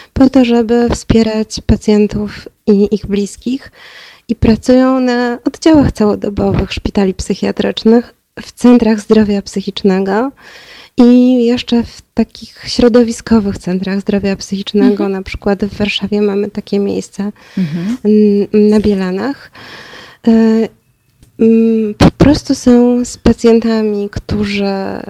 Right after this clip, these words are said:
Speaker 1: nie mają bliskich, e, są z pacjentami, e, którzy potrzebują wsparcia,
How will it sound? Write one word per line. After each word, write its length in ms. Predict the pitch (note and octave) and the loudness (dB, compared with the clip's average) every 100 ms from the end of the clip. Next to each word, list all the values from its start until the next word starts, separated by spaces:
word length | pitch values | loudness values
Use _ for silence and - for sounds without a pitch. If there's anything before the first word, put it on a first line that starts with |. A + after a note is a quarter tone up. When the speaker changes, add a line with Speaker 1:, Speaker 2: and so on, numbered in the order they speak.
| - - G3 | -16 -16 -6
Speaker 1:
nie 140 | G3+ G#3 | 0 2
mają 300 | G3 G3 G3 | 2 0 -4
bliskich, 840 | G3+ A3 - A#3 A3+ B3 - - _ - - - - | -6 -10 -12 -8 -6 -8 -12 -20 _ -20 -20 -20 -6
e, 140 | G#3 G#3 | -4 -2
są 220 | A#3 A#3 | 0 0
z 80 | - | 0
pacjentami, 1080 | G#3 - A3 G#3+ G#3+ G#3 G#3 G3+ G3+ G3+ - | -6 -4 -2 -2 -4 -4 -2 -2 -4 -6 -6
e, 280 | G#3 G3+ G3+ | -6 -6 -6
którzy 400 | - G#3+ G3+ G#3+ | -6 -4 -4 -4
potrzebują 800 | A3 - A3 G3+ G#3 G3+ G3+ G3 _ | -4 -4 -4 0 0 0 -4 -8 _
wsparcia, 920 | - - G3+ G3+ G#3 - G#3 G#3 G3+ | -20 -6 -2 -2 -4 -6 -6 -4 -6